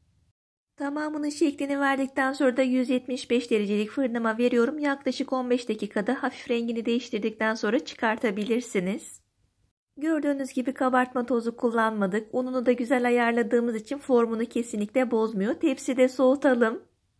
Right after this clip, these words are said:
Lezzet olarak un kurabiyesi kıvamında, gerçekten böyle ağzınızda eriyor gidiyor. Yedikçe yiyesiniz geliyor. Kesinlikle de tavsiye ediyorum.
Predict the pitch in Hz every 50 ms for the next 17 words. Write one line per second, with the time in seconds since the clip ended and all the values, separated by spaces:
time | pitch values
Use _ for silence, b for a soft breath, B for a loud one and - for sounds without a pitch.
0 | _ _ _ _ _ _ _ _ _ _ _ _ - 320 320 330 294 339 311 302
1 | 311 302 285 285 285 285 285 277 277 - 269 277 277 - 320 277 262 254 254 254
2 | 254 254 254 - 269 240 - - 247 226 220 214 208 214 208 208 220 240 233 240
3 | 269 262 285 285 262 226 226 - 226 220 226 226 233 233 240 - - - 285 285
4 | 269 262 277 254 247 240 214 233 233 - - 262 262 254 247 247 247 208 247 233
5 | 208 214 214 233 254 254 262 262 262 254 - - 247 233 220 220 226 226 233 -
6 | - 226 226 214 202 190 208 202 185 214 240 285 - - 240 240 - 247 233 277
7 | - - 233 214 247 269 262 - 277 233 233 240 - - 226 220 220 202 202 220
8 | 220 220 214 202 196 196 254 392